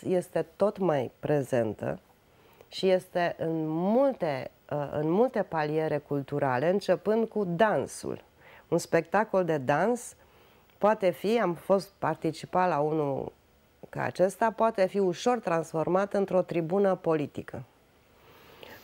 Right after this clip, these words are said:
Uh, activismul acesta, uh, uh, al neoliberalismului se vede foarte clar în artă, pentru că, de fapt, uh, ei sunt,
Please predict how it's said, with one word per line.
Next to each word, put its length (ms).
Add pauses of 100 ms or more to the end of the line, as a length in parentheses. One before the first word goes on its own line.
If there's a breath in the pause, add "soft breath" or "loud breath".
Uh, 280
activismul 920
acesta, 880
uh, 400 (420)
uh, 160 (240)
al 180
neoliberalismului 1160
se 180
vede 640 (380 loud breath)
foarte 380
clar 360
în 140
artă, 340
pentru 280
că, 140
de 100
fapt, 400
uh, 280 (540 soft breath)
ei 400
sunt, 580